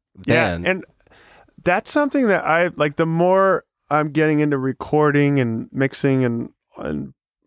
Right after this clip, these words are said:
Speaker 1: producing in this whole world, that's something I'm becoming, like, way more aware of is, um,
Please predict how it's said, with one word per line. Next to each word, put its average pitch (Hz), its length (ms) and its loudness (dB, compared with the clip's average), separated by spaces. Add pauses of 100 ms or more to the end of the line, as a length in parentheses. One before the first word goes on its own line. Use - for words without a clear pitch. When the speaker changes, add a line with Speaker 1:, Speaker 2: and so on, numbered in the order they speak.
Speaker 1:
producing 139 580 0
in 123 80 2
this 113 180 -2
whole 135 240 -2
world, 135 300 2
that's 135 200 -2
something 190 360 0
I'm 156 100 0
becoming, 143 480 -2
like, 127 260 -2 (600)
way 151 460 0
more 139 340 2
aware 123 540 2
of 110 520 -2
is, 120 580 -2 (600)
um, 117 500 -6